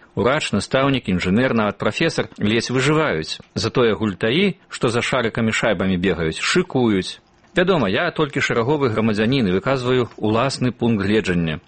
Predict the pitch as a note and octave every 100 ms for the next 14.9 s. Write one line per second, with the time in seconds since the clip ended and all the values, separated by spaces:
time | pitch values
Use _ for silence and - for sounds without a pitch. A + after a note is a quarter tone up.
0 | _ - G#2+ G2+ F#2+ D#3+ E3+ - - B2
1 | C#3+ C3 G#2+ C3 C3 A2+ G2 B2 B2+ G#2+
2 | G#2+ B2+ A2+ G#2+ - A#2+ A2+ G#2 G2+ F#2
3 | - F2+ D2+ _ - G2 G2 - F#3+ D#3+
4 | D3 C3+ C3 A#2 B2+ - A#2 G#2+ A2+ G2
5 | F#2 G2+ G#2+ F#2+ G2 A2 G#2 F2 D#2 -
6 | - B2 C#3+ - B2 C3+ - A#2+ - A2+
7 | G#2+ D3+ - C3 A2 A2 A2 A#2+ - A#2+
8 | G#2+ A2+ B2+ A#2 - G#2+ G2+ G2+ G2 F#2
9 | G2 F2 F2+ F#2+ G2 F2+ F#2+ - G2 E2+
10 | - - G#2+ A#2+ B2 C3 - - B2+ -
11 | A2+ A2+ B2+ - A#2+ G#2+ G2 B2+ A#2 G2+
12 | A2+ B2+ - G2+ A2+ C3 A#2 - - E2+
13 | D2+ - - A2+ D#3 G3+ G3 E3+ F3 D#3
14 | D#3 - C#3+ C3+ B2 G#2+ A#2 A2+